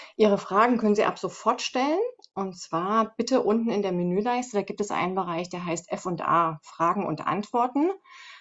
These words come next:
Ähm, bitte da Ihre Fragen stellen, nicht in der Chat-Funktion, weil das ist mal sehr schnell unübersichtlich. Also bitte gerne den F und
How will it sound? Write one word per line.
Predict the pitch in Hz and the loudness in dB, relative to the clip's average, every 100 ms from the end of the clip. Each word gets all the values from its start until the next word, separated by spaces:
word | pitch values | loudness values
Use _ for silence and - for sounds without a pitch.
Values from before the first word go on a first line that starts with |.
| _ 180 | _ -2
Ähm, | 185 190 185 185 180 - _ - | 0 0 -2 -6 -8 -12 _ -6
bitte | 185 | -2
da | 185 202 | 0 2
Ihre | 196 175 | 0 -4
Fragen | 165 160 202 240 | -4 0 2 0
stellen, | 233 214 208 190 | -4 -2 0 0
nicht | 220 - | -2 -2
in | 190 | -4
der | 175 | -2
Chat-Funktion, | - 240 - - 185 - 190 208 202 | -4 -6 -4 -4 -4 2 4 4 4
weil | 170 | -2
das | 175 | -6
ist | - | -6
mal | 180 175 | -4 -2
sehr | 175 170 | -2 -4
schnell | - 170 165 | -4 -2 -2
unübersichtlich. | - 220 240 165 165 170 175 - 226 254 - - - - - | 2 2 4 2 -2 -4 -8 0 0 0 -6 -20 -20 -20 -8
Also | 175 160 165 | -4 -4 -2
bitte | 185 170 | -4 -4
gerne | 165 160 156 160 | -2 -2 -2 -4
den | - 131 - - | -4 -6 -6 -6
F | 185 226 | -4 -2
und | 226 | -2